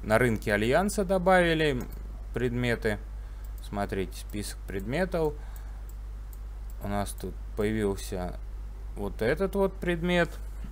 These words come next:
Э, потом, э, опыт стражей. И что-то ещё должно было появиться. Ну, это вы, в принципе, можете почитать в обновлении, и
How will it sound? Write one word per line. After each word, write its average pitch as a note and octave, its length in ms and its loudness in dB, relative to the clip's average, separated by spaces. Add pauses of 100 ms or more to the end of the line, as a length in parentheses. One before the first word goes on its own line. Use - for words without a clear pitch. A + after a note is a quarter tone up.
(1040)
Э, G2+ 680 8
потом, G2 480 4
э, E2+ 220 -2 (680)
опыт - 400 6
стражей. F#3+ 680 8 (1700)
И B2 260 -2
что-то A#2 380 -2
ещё A2 260 -2
должно F2+ 340 -2
было E2 200 -4 (120)
появиться. E2+ 520 -6 (1800)
Ну, A#2+ 140 -2
это C3+ 140 4
вы, C3 100 4
в B2 40 -2
принципе, B2 460 2
можете A#2 420 2
почитать C#3 720 2
в G#2+ 100 -2
обновлении, A#2 1080 0 (140)
и B2 560 -2